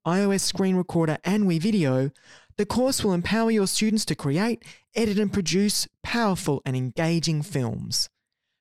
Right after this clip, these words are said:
Start filming now. T four L Kids. T four L Kids is a great resource for the stem classroom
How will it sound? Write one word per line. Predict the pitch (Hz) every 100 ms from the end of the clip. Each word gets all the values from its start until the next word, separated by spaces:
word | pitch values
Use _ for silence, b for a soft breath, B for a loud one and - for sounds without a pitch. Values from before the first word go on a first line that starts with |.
| -
Start | - 262 247 -
filming | 202 190 180 151 127
now. | 117 127 117 - _ _ _ _ _ _ _ _ _ _ _ _ _ _ _ _ _
T | -
four | 254 269
L | 254
Kids. | - 339 135 - - - _ _ b b b b b
T | 226
four | 254 220
L | 180
Kids | - 226 143
is | 139
a |
great | 139 147 180 208
resource | 165 170 - 165 170
for | 135
the | 123
stem | - 151 160
classroom | 180 139 131 - 147 143 156